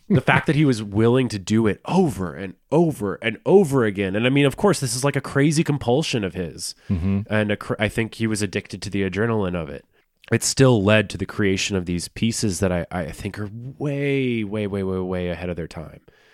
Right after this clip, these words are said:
Speaker 2: And that sort of forethought is something that I, I don't think is present in the Keaton films, as wonderful as they are.
Speaker 1: Fair enough. Honestly, fair enough. It, and again, it's like,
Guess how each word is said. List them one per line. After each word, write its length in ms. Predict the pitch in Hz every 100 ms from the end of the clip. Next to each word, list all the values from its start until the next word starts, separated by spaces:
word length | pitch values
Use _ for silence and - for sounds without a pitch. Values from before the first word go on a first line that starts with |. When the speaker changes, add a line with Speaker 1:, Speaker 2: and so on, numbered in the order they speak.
| _ _ -
Speaker 2:
And 440 | 98 92 90 87 _
that 360 | 90 98 98 -
sort 200 | - 98
of 140 | 90
forethought 960 | - - - 101 104 - 104 87 76 - - _ -
is 120 | 95
something 440 | - 92 - 90 85
that 140 | 85
I, 300 | 82 92 87 - _ - - - _ _ _ _ -
I 140 | 143
don't 200 | 127 104
think 200 | 101 85 _ _ _ _ _ _ -
is 100 | 98
present 400 | - 92 78 80
in 120 | 90 85
the 80 |
Keaton 340 | - - - -
films, 540 | - - 107 - - _ -
as 200 | 113 - - _ - 90
wonderful 580 | 101 123 127 - 107
as 120 | 90 -
they 120 | 69
are. 280 | 50 92 _ -
Speaker 1:
Fair 280 | - 85
enough. 460 | 101 120 127 - - -
Honestly, 400 | 113 123 - 87
fair 180 | - 95
enough. 260 | 92 87 -
It, 180 | 156 -
and 140 | 147
again, 280 | 151 143 135
it's 160 | 110 -
like, 400 | 127 117 -